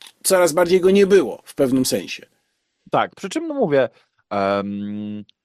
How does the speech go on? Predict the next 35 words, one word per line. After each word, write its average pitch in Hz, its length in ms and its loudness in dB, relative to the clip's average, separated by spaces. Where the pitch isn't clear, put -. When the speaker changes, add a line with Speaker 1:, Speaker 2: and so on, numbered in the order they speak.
Speaker 2:
nie 156 240 -8
ma 220 120 -6
jeszcze, 151 640 -6
wiesz, 139 280 -4
oni 202 240 -12
też 226 140 -12
czekają, 160 540 -4
to - 100 -20
znowu 151 300 -8
nie 160 160 -6
jest 151 240 -8
jakoś 135 200 -12
specjalnie 131 480 -12
dziwne, 107 340 -10
oni 151 180 -8
też 185 140 -12
czekają, 143 420 -8
aż 120 140 -10
wyłoni 113 420 -8
się 110 200 -12
jakaś 104 320 -10
oś 110 220 -4
podziału. 95 800 -4
Tak 147 180 -4
działa 110 260 -2
współczesna 95 480 -12
polityka, 87 540 -12
tak? 185 300 -6
Która - 260 -8
pozwoli 131 520 -4
im 117 120 -12
się 110 400 -10
jasno 117 440 -2
wobec 104 220 -10
Platformy, 95 840 -8